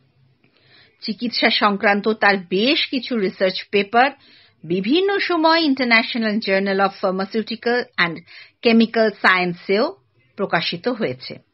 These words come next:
ডক্টর বসু লেখালেখি শুরু করেন ছাত্র জীবন থেকেই। চিকিৎসা আর চাকরির সাথে পাল্লা দিয়ে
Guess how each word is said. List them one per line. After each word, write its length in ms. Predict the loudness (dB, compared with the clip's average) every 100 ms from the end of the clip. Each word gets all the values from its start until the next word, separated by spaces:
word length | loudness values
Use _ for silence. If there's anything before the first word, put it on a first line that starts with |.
| _ _ _ _ _ _ -12
ডক্টর 200 | -6 -4 0
বসু 520 | 0 2 2 2 0 -6 -20 -20 -6
লেখালেখি 560 | 0 2 4 4 4 0
শুরু 260 | 4 4 4
করেন 360 | 4 4 0 -4 0
ছাত্র 300 | 0 2 -2
জীবন 340 | -2 -4 -6
থেকেই। 460 | -6 -8 -8 -12 -16 _ _
চিকিৎসা 720 | -14 -8 -8 -4 4 4 4 0 -20 -4
আর 100 | -4 2
চাকরির 420 | 2 2 0 -2
সাথে 200 | 0 0
পাল্লা 500 | 2 4 6 6 4
দিয়ে 340 | 4 0 -2